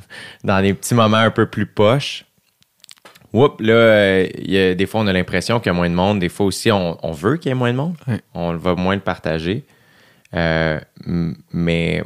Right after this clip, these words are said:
Speaker 1: moi, je sais qu'il y a quelques, la petite cellule autour de moi, là, tu sais, le, puis la famille est toujours aux premières loges de ça. T'es jamais seul, tu sais, puis ça, c'est, ça, ça vaut de l'or, tu sais. Euh, je veux qu'on parle de Bon Hiver, parce que tu le mentionnes depuis, euh,
Speaker 2: Ouais.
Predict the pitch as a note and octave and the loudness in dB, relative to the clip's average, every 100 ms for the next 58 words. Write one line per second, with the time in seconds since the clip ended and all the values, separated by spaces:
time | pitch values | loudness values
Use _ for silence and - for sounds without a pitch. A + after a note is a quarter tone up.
0 | - F2+ F2+ E2+ D#2 F#2+ F2 F2 E2+ E2 | -6 -2 0 0 -4 -6 -2 0 0 -2
1 | - G2 F#2 - F2+ D#2+ D#2+ - - - | 0 0 0 -2 -2 -2 -6 -8 -10 -4
2 | F2+ F#2 F2 E2+ F2 E2+ E2+ E2+ D#2+ D#2 | 0 2 0 -2 -2 0 0 0 -2 -6
3 | F2 E2 D#2 D#2 D2+ D#2+ D#2+ E2 D#2 - | -8 -8 -8 -8 -4 -4 -2 -4 -6 -6
4 | D#2+ E2 E2 E2+ - E2 D#2+ D#2 D#2 D#2+ | -4 -4 -6 -10 -8 -6 -4 -4 -4 -6
5 | D#2 D2+ - E2+ G2 - - _ _ _ | -8 -14 -12 -10 -10 -14 -20 _ _ _
6 | _ _ F#2 E2+ E2+ E2 - F2 F2 F2 | _ _ -6 -4 -2 -4 -6 -6 -6 -8
7 | - F2 - - E2+ E2 D#2+ D#2 D2+ - | -12 -16 -16 -14 -12 -10 -10 -12 -14 -18
8 | - E2+ E2 D2+ D#2 D#2 D#2+ D#2 E2 - | -14 -12 -10 -8 -8 -8 -6 -6 -8 -14
9 | _ _ - F#2+ _ _ - - - - | _ _ -20 -20 _ _ -20 -20 -20 -20
10 | _ G2 G2 G2 G#2+ _ _ _ _ - | _ -2 0 0 -6 _ _ _ _ -4
11 | G#2+ G3 G#3 B2+ B2 F#2+ F#2 F#2 F2 G2+ | 2 2 4 2 4 2 2 0 0 0
12 | G2 G2 A#2 F2 F2+ F2+ G2 - G2+ F#2+ | 2 2 2 0 -4 -8 -8 -4 -2 0
13 | - D3 A#2+ - F#2+ F#2+ F#2 F2+ E2+ - | 0 0 0 0 0 2 4 4 2 -2
14 | - | -8